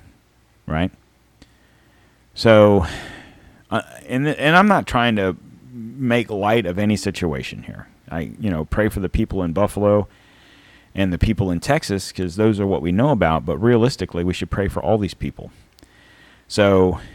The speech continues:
you in, um, on May fifteenth,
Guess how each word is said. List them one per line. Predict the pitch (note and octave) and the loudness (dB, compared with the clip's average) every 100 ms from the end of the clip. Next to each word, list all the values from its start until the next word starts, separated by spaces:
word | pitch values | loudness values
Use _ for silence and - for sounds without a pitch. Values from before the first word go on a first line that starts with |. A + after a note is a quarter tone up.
| - - _ _ _ _ _ _ _ - | -20 -20 _ _ _ _ _ _ _ -6
you | G#2 G2+ D#2+ | 0 0 0
in, | E2+ F#2+ F2+ | 0 2 2
um, | D2+ F2 E2+ C#2+ | 0 2 0 0
on | F2 F2+ F2 | -2 -2 2
May | G2 | 2
fifteenth, | C3 D3 - - B2+ D2 - | 2 0 -2 -2 -4 -4 -10